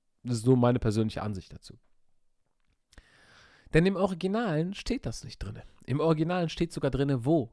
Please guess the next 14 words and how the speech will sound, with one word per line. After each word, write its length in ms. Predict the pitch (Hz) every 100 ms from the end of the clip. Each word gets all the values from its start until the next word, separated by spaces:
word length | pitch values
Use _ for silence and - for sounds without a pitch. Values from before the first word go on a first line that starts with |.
| -
das 180 | 107 -
passieren 480 | 98 - 107 98 98
wird. 240 | - - _ _ _ - - _ _ _ - - -
Im 120 | 143
Originalen 580 | 151 147 170 196 180 143
steht 240 | - 147
das 140 | 139 -
drinne, 320 | 127 185 208
doch 160 | 143
im 140 | 131 117
Deutschen 420 | 139 165 - 147
wurde 140 | 156
es 120 | 143 127
rausgelassen. 600 | 165 - 104 95 -